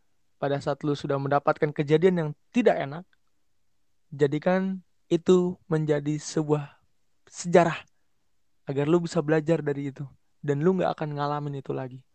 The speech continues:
Jangan jadiin itu pengalaman. Kalau jadikan itu pengalaman, lu belajar dari pengalaman, lu akan ngalamin lagi nanti kemudian hari. Yang ketiga, kalau lu udah pilih suatu hobi itu,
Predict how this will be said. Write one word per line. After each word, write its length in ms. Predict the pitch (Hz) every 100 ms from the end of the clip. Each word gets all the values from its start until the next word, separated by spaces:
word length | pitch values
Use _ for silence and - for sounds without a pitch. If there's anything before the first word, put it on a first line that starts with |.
| _ _ _ _ 143
Jangan 320 | 156 202 214
jadiin 320 | 175 180 185
itu 80 | 185
pengalaman. 640 | - 175 196 208 190 180 _ _ _ _ _
Kalau 160 | 165 175
jadikan 480 | 170 165 156 156 151
itu 160 | 151
pengalaman, 640 | 147 151 143 135 131 143 165
lu 160 | 180
belajar 320 | 160 151 147
dari 160 | 143 143
pengalaman, 640 | - 143 135 135 135 160 _ _ _ _ _ _ _ _ _ -
lu 80 | 170
akan 240 | 165 151
ngalamin 240 | 143 143 139
lagi 240 | 139 127
nanti 240 | 127 123 135
kemudian 320 | 127 123 127
hari. 240 | 139 139 _ _ _ _ _ _ _ _ _ _ _ _ _ _ _ _ _ _ _ _
Yang 240 | 147 143 143
ketiga, 220 | 147 208 220 _ _ _ _ _ _ _ _ _
kalau 240 | _ 151 139
lu 160 | 165
udah 160 | 175 156
pilih 320 | - 139 139
suatu 400 | - 143 135 139
hobi 400 | 139 139 147 139
itu, 240 | 135 151